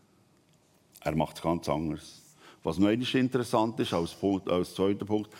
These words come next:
er nimmt auch nicht Bezug zum Alten Testament. Er sagt auch nicht, früher ist es so gewesen, oder im Alten Testament steht geschrieben, er nimmt auch nicht Bezug zum Volk Israel. Er sagt auch nicht, „Ich bin der, wo Gott geschickt hat, der Messias.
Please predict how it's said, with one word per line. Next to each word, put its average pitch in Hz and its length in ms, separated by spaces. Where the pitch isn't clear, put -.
er 107 120
nimmt 101 200
auch 104 80
nicht 120 160
Bezug 117 420
zum 98 140
Alten 104 240
Testament. 104 560
Er 123 120
sagt 135 280
auch 143 100
nicht, 151 320
früher 147 320
ist 143 180
es - 60
so 143 160
gewesen, 143 200
oder 117 160
im 123 100
Alten 139 260
Testament 135 520
steht 120 500
geschrieben, 151 240
er 143 100
nimmt 131 240
auch 135 80
nicht 147 160
Bezug 143 480
zum 123 180
Volk 127 300
Israel. 147 420
Er 135 100
sagt 131 300
auch 135 60
nicht, 143 260
„Ich 135 120
bin 120 140
der, 139 220
wo 139 80
Gott 135 240
geschickt - 340
hat, 131 180
der 113 120
Messias. 117 840